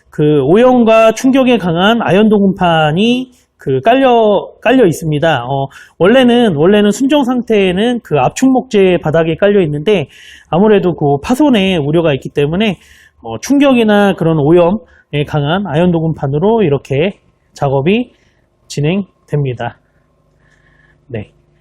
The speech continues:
그리고 아연 도금판은 차체와 용접으로 이제 접합이 이루어지는데, 어, 여기 보시면 그 꺾어서, 철판을 꺾어서 지금 요 자리 이제 요렇게 지금 용접이 진행된 모습을 지금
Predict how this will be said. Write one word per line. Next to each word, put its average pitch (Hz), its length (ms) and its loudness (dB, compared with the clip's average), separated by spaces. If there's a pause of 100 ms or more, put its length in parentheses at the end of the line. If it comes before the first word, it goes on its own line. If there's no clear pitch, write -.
(380)
그리고 190 240 2
아연 233 260 4
도금판은 240 800 2
차체와 220 640 2
용접으로 208 720 2
이제 160 560 -2
접합이 196 380 -2
이루어지는데, 151 760 -2 (400)
어, 135 120 -2
여기 185 200 2
보시면 190 540 -2 (360)
그 - 120 -4 (1300)
꺾어서, 262 680 0 (200)
철판을 247 440 -2
꺾어서 247 760 0
지금 160 260 -2
요 151 140 0
자리 156 480 0
이제 135 120 -6
요렇게 156 340 -4
지금 139 200 -6
용접이 160 380 -2
진행된 156 420 -6
모습을 135 340 -10 (120)
지금 131 340 -6